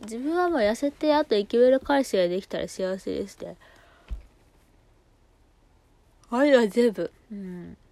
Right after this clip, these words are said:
だから担当を有名にするために今年は一生懸命頑張る。みんなに京本大我っていう名前とストーンズって名前、あとなにわ男子も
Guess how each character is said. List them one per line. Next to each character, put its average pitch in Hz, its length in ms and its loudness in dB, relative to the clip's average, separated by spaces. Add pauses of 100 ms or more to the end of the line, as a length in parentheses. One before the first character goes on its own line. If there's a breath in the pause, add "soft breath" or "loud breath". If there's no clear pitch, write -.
(480)
だ 202 100 -12
か 202 120 -8
ら 190 80 -10
担 320 300 -2
当 349 320 6
を 339 100 6
有 269 220 2
名 294 200 0
に 294 100 -2
す 294 100 -6
る 285 100 -2
た 294 140 -4
め 285 120 -4
に 202 80 -6
今 196 140 -10
年 - 200 -14
は 226 60 -2
一 202 80 -6
生 226 120 -8
懸 240 220 -2
命 175 180 -10
頑 170 200 -10
張 165 120 -10
る。 - 120 -16 (540 loud breath)
み 254 60 -8
ん 277 40 -4
な 294 120 2
に 240 100 -2
京 294 180 4
本 302 280 -2
大 294 200 2
我 196 100 -4
っ 190 40 -8
て - 220 -12
い 175 100 -4
う - 20 -12
名 175 120 -12
前 175 240 -12
と 185 120 -14
ス - 120 -16
ト 269 100 -8
ー 269 80 -4
ン 214 80 -6
ズ 180 60 -10
っ - 20 -20
て - 140 -16
名 165 120 -14
前、 160 260 -16
あ - 100 -14
と - 120 -16
な 214 120 -6
に 269 80 -4
わ 285 100 0
男 294 160 0
子 226 80 -8
も 175 80 -8